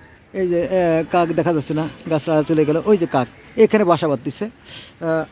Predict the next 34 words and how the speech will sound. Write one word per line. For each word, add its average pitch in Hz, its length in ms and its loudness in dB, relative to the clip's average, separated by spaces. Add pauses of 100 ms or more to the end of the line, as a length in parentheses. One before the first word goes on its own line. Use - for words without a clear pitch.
আবার 190 300 2
এই 226 100 4
যে 220 80 2
already 240 520 4 (240)
এই 226 300 4
দেখেন, 175 220 0
এই 180 80 -4
শালিক 196 300 -2
পাখিরা 220 240 -4
বাচ্চা 180 300 -2
দিয়ে 170 160 0
দিছে, 135 280 -4
এই 190 140 4
দেখেন, 143 200 -4 (1040)
দেখছেন? 214 280 0 (200)
ওই 180 100 2
যে 156 100 2
মাঝখানটা 214 440 0
কিন্তু 226 160 2
বাচ্চা, 180 320 0
ওই 156 100 0
যে, 147 100 -2
আহ, 151 840 -4
যেটার, 175 260 4
আহ, 160 680 -2
পাখাটা 180 280 0
একটু 196 160 -4
ঝোলা, 175 380 4 (500)
এটা 156 80 -4
বাচ্চা, 156 280 -2
এই, 226 120 0
এই 233 100 4
যে, 220 80 4
এই, 220 100 4